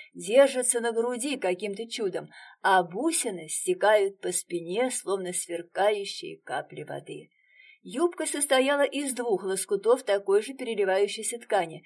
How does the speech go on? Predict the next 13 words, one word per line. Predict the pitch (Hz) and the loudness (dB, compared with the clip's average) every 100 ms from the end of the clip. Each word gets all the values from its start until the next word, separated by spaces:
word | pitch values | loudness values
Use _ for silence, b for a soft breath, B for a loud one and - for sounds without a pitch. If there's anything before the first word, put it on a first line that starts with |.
| B | B
прикреплённых | - 185 196 196 196 180 190 208 226 | -4 -4 -2 -6 -4 -4 -4 -6 -12
к | - | -8
широкому | 247 202 185 190 220 | -4 -2 -4 -4 -8
поясу. | 233 190 147 - - _ b b b | -4 -4 -4 -10 -14 _ b b b
Провокационные | 170 185 190 190 - 247 220 202 185 175 | -6 -4 -4 -4 -2 2 0 0 -6 -6
глубокие | 170 180 190 196 190 185 175 | -4 0 2 2 0 -2 -6
разрезы | 156 160 165 185 254 175 - | -8 -10 -6 -2 -2 -4 -6
открывали | - 185 - 185 180 190 208 196 | -4 -4 -4 -6 -2 2 2 0
взгляду | 185 185 180 190 185 | -4 -4 -2 -2 -4
ноги | 180 180 202 185 | -4 -2 -2 -4
до | 175 170 | -6 -8
самых | 160 - 175 180 170 180 | -10 -4 -4 -4 -8 0
бёдер | 196 208 170 135 | 2 2 -2 -10